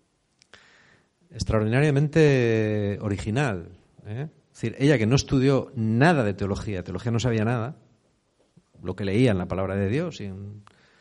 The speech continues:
eso sí lo podía leer, pero teología no sabía nada. Bueno, pues ella, sin saber nada, llega a desarrollar una especie de teoría de la fe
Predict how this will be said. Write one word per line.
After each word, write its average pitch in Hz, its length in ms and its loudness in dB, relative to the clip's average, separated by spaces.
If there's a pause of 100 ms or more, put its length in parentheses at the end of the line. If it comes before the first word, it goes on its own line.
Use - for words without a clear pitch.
(140)
eso - 180 -8
sí - 160 -4
lo 104 140 -4
podía 104 280 -4
leer, 135 300 -4 (280)
pero 107 140 -2
teología 104 280 -4
no 160 80 -2
sabía 110 240 -6
nada. 139 360 -8 (1600)
Bueno, 135 160 2
pues 117 180 2
ella, 175 140 6
sin 139 140 4
saber 123 340 2
nada, 170 360 -2 (840)
llega 127 420 2
a - 20 0
desarrollar 143 560 2
una 120 140 -4
especie 135 360 -4
de 113 320 -2
teoría 131 440 2
de 131 80 2
la 123 100 0
fe 160 400 -4